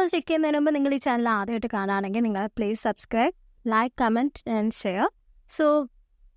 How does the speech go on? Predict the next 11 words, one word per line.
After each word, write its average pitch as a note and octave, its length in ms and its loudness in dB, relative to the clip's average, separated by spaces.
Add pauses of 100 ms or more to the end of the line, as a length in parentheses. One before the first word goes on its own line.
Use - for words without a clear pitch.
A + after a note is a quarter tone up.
(480)
നമുക്ക് C4 220 0
ക്വാളിഫിക്കേഷൻസ് A#3 800 2
ചെക്ക് - 260 -4
ചെയ്യാം. A#3+ 300 0
ആദ്യത്തെ B3+ 400 0
എന്ന് C#4+ 200 2
പറയുന്നത് B3+ 460 0
ഹൗസ് A3 400 -2
കീപ്പിംഗ് B3 460 -2
സ്റ്റാഫ് G3 400 -4
ആണ്. G3 200 0